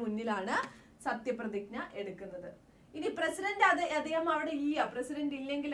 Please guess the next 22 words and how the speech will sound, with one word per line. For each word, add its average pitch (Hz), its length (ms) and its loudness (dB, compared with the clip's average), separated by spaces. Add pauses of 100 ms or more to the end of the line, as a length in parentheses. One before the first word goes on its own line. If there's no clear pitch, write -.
എന്തായിരുന്നു? 226 420 -4 (560)
അദ്ദേഹം 392 300 0 (100)
ഇതിനു 339 280 0
വേണ്ടി 330 240 2 (140)
ചുമതലപ്പെടുത്തിയിരിക്കുന്നത് 330 1400 0 (120)
ആരാണോ 233 380 2 (220)
അവരുടെ 262 500 2
മുൻപിലാണ് 214 560 0
സത്യപ്രതിജ്ഞ. 185 640 -12 (180)
ഓക്കെ, 220 160 -8 (320)
അപ്പൊ - 160 -12
ഇതിനു 226 240 -2
വേണ്ടി 277 180 0 (120)
ആരെങ്കിലും 311 500 2
ചുമതലപ്പെടുത്തിയിട്ടുണ്ടാവല്ലോ, 285 1300 2
അപ്പൊ 294 120 -2 (120)
അവരുടെ 247 360 0
മുൻപിലാണ് 214 520 2 (480)
സത്യപ്രതിജ്ഞ 220 720 0 (320)
ചെയ്യേണ്ടത്. 202 460 -2 (1000)
ഇനി 220 140 0 (100)
സാലറിയും 262 540 6